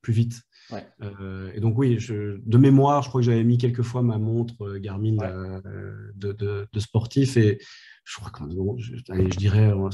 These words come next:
Speaker 1: cent quarante, cent cinquante de, de, du graphe que je, je
Speaker 2: Ouais, c'est ça.
Speaker 1: visualise. Euh, je pourrais retrouver, si ça t'amuse, euh, après, euh, mais, mais oui, c'est, c'est assez intense.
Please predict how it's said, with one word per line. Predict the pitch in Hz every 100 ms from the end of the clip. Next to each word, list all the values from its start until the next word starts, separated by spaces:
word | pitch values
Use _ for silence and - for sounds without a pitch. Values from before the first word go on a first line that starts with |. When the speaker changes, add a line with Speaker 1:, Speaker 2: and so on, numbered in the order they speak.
| - -
Speaker 1:
cent | - 107
quarante, | 107 104 110
cent | 110
cinquante | 104 104 117 113 104
de, | 104
de, | 104 107 107
du | 113 117
graphe | 120 123 123
que | -
je, | 110
je | 104
Speaker 2:
Ouais, | 110
c'est | 107
ça. | 104
Speaker 1:
visualise. | 107 107 104 117 127 123 - - - - _ -
Euh, |
je | 104
pourrais | - 110
retrouver, | 107 110 110
si | 113
ça | 107
t'amuse, | 95 110 107
euh, | 101 95 101
après, | 101 -
euh, | 107 98 95
mais, | 95 95 90 - _ _
mais | 117
oui, | 127
c'est, | 113 113
c'est | 101 120
assez | 117 127
intense. | 120 117 107 -